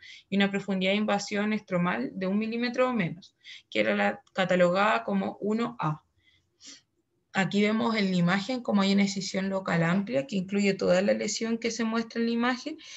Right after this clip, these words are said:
y aquí incluiría el clítoris, y que nos dejaría finalmente este resultado.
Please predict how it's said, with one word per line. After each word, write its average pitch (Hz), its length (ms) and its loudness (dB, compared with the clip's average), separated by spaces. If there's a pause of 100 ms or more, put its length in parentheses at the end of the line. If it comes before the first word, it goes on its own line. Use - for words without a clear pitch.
(140)
y 190 80 -2
aquí 190 260 2
incluiría 196 600 4
el 226 160 -6
clítoris, 233 560 -4 (320)
y 214 200 -4
que 226 120 2
nos 226 180 0
dejaría 196 520 0
finalmente 208 880 0
este 233 340 0
resultado. 220 680 -8